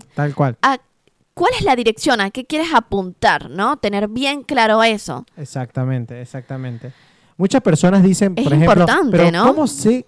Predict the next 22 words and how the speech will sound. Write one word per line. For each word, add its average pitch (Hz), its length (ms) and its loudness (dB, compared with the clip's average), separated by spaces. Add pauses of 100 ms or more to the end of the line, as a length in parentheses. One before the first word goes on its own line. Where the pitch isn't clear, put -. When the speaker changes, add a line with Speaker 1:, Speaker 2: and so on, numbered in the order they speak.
Speaker 1:
cómo 254 260 0
sé 190 340 0
a 143 120 0
qué - 160 -2
audiencia 135 640 0
le 117 240 -6
llego? 110 360 -4
¿Cómo 175 280 -4
sé 175 340 -2 (220)
cuándo?". 147 260 -2
Es 185 120 -6
una 240 260 -2
de 262 40 -10
las 196 120 -8
preguntas 160 320 -2
inclusive 175 400 0
que - 80 -2
nosotros 131 360 -4
nos 143 80 4
hacíamos 175 440 -2
al 123 80 -2
principio. 120 420 -2